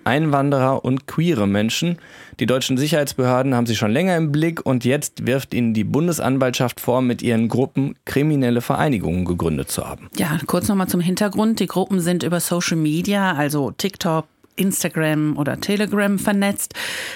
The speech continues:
Speaker 2: treffen sich aber auch regelmäßig in echt und es gibt sie über Deutschland verteilt, teilweise auch mit regionalen Untergruppen. Wie viele Mitglieder sie tatsächlich haben, das ist nicht ganz klar.
Speaker 1: Die Mitglieder der Gruppen gelten als besonders gewaltbereit.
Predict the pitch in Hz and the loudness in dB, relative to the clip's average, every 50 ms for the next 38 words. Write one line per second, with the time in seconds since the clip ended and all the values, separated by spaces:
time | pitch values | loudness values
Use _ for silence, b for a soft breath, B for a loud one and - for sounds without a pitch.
0 | B B - 196 190 - 254 240 202 214 202 - 208 175 185 180 190 170 143 175 | B B 0 0 0 2 0 0 0 0 0 0 0 0 2 2 2 2 2 0
1 | 175 - 180 185 208 214 202 190 185 185 - 170 156 - 151 147 - 160 208 285 | 0 0 0 0 2 2 2 2 2 0 0 -2 0 0 0 0 2 2 0 0
2 | - - - - - 202 233 226 208 - - - 190 - - 190 180 175 170 160 | 0 -2 -4 -2 -2 0 0 0 0 -2 -2 -4 -6 -4 -2 -2 0 0 0 -2
3 | - _ - 196 185 208 180 156 170 170 170 - 175 160 - - 160 - - - | -4 _ -4 -2 0 0 0 0 0 0 0 0 -2 -2 0 -2 -4 -2 -2 0
4 | 151 147 170 226 320 - - B B B B B B B B - 185 170 170 170 | 0 2 2 2 0 -2 -4 B B B B B B B B -2 0 0 2 2
5 | 180 175 170 151 147 160 165 160 160 - 165 156 - 165 156 156 151 156 156 165 | 0 2 2 0 0 0 0 -2 -2 0 -2 0 0 2 2 2 2 2 2 2
6 | 185 208 - 175 147 - 151 156 - - 170 180 202 208 B B B B B B | 0 0 0 0 -2 0 -2 -2 0 0 0 0 0 0 B B B B B B
7 | B B - 170 - - 262 285 339 294 247 233 - - 190 185 185 180 175 165 | B B -2 -2 0 0 0 2 2 2 2 2 0 0 0 2 2 2 2 2
8 | 170 160 - 170 151 - 180 175 - 170 156 - 180 170 185 220 247 247 226 208 | 0 0 0 -2 0 0 -2 -2 -2 -2 -2 0 0 2 2 2 2 2 2 0
9 | 185 - 180 - 190 170 - - 156 156 147 - - - 113 104 - - - _ | 0 0 0 0 0 -2 0 0 0 0 0 -2 -4 -2 -2 -2 -4 -6 -14 _
10 | _ _ - 113 104 113 113 110 127 165 - - 196 196 196 180 175 160 143 156 | _ _ -8 -4 0 2 2 4 2 2 2 2 2 2 4 2 2 2 2 2
11 | 175 - 175 160 127 131 131 147 - 143 - - 127 - - 123 113 127 143 147 | 2 2 2 2 2 2 2 2 0 -2 -2 -2 -2 -2 0 0 2 2 2 2
12 | 135 - - 123 104 101 95 139 - - - 165 151 151 151 175 202 - - | 0 0 0 0 2 2 2 2 2 0 -2 -2 0 0 0 0 0 -2 -6